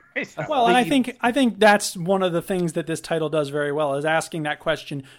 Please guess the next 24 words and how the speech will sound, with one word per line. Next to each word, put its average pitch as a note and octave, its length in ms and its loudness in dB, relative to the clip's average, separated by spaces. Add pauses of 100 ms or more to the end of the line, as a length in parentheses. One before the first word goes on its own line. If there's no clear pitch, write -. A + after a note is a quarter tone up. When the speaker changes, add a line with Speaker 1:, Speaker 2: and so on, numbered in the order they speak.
(120)
Speaker 3:
what, F3 420 0
what F3+ 120 -4
do F3+ 80 0
we F3 80 2
mean D#3+ 160 0
by C#3 140 -2
us? C3 340 -8
What's D#3+ 160 -6
the D3+ 160 -10
antecedent C#3+ 600 -10
for - 240 -14
us? - 300 -14 (300)
Because G#3 260 4
Speaker 2:
Well, A3 40 -2
it's G#3 100 -10
fucking B3+ 180 2
Speaker 3:
it A#3 80 4
means D4 220 4
a A#3 40 2
Speaker 2:
random. G3 100 2
Speaker 3:
lot C4+ 160 6
of G#3+ 100 4
different E3 320 -2
things, D3 440 -6